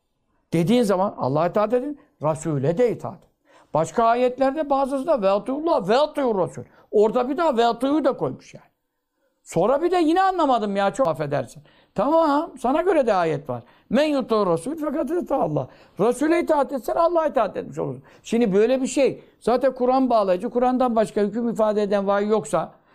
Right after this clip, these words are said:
Resul'e itaattan diye başlıyor. Kur'an'la tabi olun, Kur'an'da var. O ayetler yetmedi mi? Allah'a itaat edin yetmedi mi? Hem Allah'a itaat var, hem Kur'an var. Resul niye bütün ayetlerde ayrıyetten zikredildi? "Ve mâ atâkumur rasûl fehuzû." Resul ne verdiyse onu alın.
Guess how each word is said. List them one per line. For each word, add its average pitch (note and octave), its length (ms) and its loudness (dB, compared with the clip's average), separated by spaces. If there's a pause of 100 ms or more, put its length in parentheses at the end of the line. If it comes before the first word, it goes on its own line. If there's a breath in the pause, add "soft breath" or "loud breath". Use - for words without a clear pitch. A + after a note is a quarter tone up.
(140 soft breath)
Resul'e A#3+ 400 2
itaattan E4 480 0
diye A3 180 0
başlıyor. D3 400 -4 (760)
Kur'an'la C#4+ 420 2
tabi A#3+ 280 0
olun, G#3+ 260 2
Kur'an'da A#3 400 0
var. C4 280 -2 (320)
O F#3+ 100 2
ayetler G3 360 0
yetmedi D4 460 0
mi? C3+ 120 -4 (280 loud breath)
Allah'a A#3 340 0
itaat B3+ 320 0
edin C4 260 0
yetmedi C4 400 0
mi? F3+ 140 -6 (320 soft breath)
Hem C#4+ 180 0
Allah'a C4 320 2
itaat F#3 320 -2
var, A#3 140 0
hem D#4 180 2
Kur'an E4 340 2
var. B3+ 140 0 (240)
Resul G#3 280 0
niye D4+ 200 0
bütün G4 200 0
ayetlerde B3+ 500 0
ayrıyetten D#3+ 560 -2
zikredildi? - 460 -16 (840 loud breath)
"Ve E3 80 4
mâ D4+ 180 4
atâkumur C#4+ 520 0
rasûl A3 360 -2
fehuzû." C4 500 0
Resul G#3 200 -4
ne C4 240 0
verdiyse D4+ 440 0
onu C#4 200 2
alın. G3+ 280 -2